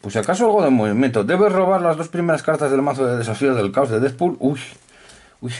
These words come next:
espero que esa no me toque, porque no tengo preparado el desafío del caos de Deathpool. Recibe una ficha, además puedes ignorar un punto de daño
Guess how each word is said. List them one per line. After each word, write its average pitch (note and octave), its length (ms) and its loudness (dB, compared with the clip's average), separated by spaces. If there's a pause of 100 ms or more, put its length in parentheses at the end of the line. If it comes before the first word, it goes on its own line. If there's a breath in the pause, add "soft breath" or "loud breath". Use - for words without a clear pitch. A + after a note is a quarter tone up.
espero C3+ 260 -2
que C#3+ 60 0
esa C#3+ 100 0
no C#3+ 80 4
me C#3 140 2
toque, F#2 200 -4
porque G#2 300 -2
no B2+ 100 2
tengo C3 200 0
preparado B2 320 2
el B2 60 0
desafío A#2 320 -2
del A2 120 0
caos A2 200 0
de G#2 100 4
Deathpool. - 360 -6 (2250 soft breath)
Recibe G2+ 260 -10
una E3 120 -2
ficha, D#3+ 280 -4
además D#3 380 0
puedes D3+ 340 -4
ignorar D3+ 280 0
un C#3+ 160 0
punto C3+ 240 0
de C3+ 60 4
daño E3+ 340 2